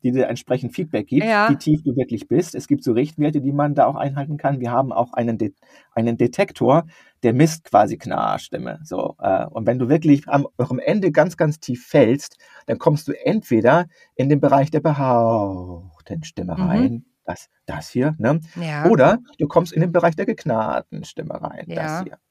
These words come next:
Speaker 1: So.
Speaker 2: Mhm.
Speaker 1: Und erst dann bist du wirklich tief genug, sodass du das entsprechende Selbstbewusstsein, weil das ist es am Ende,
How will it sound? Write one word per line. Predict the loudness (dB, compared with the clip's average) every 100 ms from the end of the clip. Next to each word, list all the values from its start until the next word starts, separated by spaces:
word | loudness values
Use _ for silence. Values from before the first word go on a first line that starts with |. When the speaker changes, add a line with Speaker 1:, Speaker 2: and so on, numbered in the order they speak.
| -10
Speaker 1:
So. | -4 -2
Speaker 2:
Mhm. | -2 -4 -10 _
Speaker 1:
Und | -2 2
erst | 2 2 2
dann | 0 2
bist | -2 0
du | 2
wirklich | 2 2 -4 -2
tief | -6 -4
genug, | -4 -4 -6 -10 _
sodass | -2 -2 -2
du | -2 0 -2 _ _ -14
das | -10
entsprechende | -6 -6 -4 0 2 2 2
Selbstbewusstsein, | 4 2 2 -4 -2 -4 -6 -8
weil | -4
das | -4 0
ist | 0 2
es | 0
am | -4 -12
Ende, | -8 -6 -4 -4